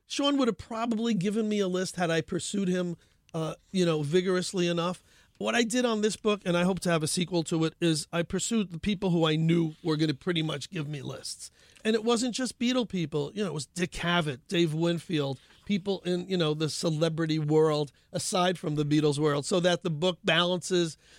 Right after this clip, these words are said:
and is enjoyable for someone who's a diehard Beatles fan, but also is just a casual, "Oh, yeah, I love the Beatles, of course, but, I, you know,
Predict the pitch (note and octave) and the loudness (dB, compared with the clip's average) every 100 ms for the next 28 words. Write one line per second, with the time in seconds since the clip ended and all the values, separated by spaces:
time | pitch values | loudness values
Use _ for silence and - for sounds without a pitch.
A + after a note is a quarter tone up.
0 | - - E3 E3 D#3+ E3 D3 E3+ E3+ E3 | -16 -4 -2 0 0 0 2 4 4 2
1 | E3 - D#3+ E3+ E3+ D#3+ D3+ C#3+ D3+ E3 | -2 -4 -2 0 2 2 2 2 2 4
2 | F#3 G3 F#3 G3+ G3 F#3+ - F#3+ F#3 F3+ | 4 0 -2 -4 -4 -6 -6 -4 -4 -6
3 | _ _ _ F3+ G3 G#3 A3 A3+ F#3 A3 | _ _ _ -4 -2 -2 -2 -4 -4 -8
4 | - G#3 - G#3 G#3 G3+ A3 A#3 A#3 A#3 | -8 -10 -8 -6 -4 -2 -2 0 0 0
5 | E3+ F3+ A#3+ G3 D#3 G3+ E3+ D#3+ - F3 | -2 -4 -4 -4 -2 -2 -4 -6 -8 -4
6 | E3+ D#3 E3 D#3+ D3+ D3+ F#3 F3 D3 D3+ | -2 -4 -6 -6 -8 -8 -6 -6 -6 -10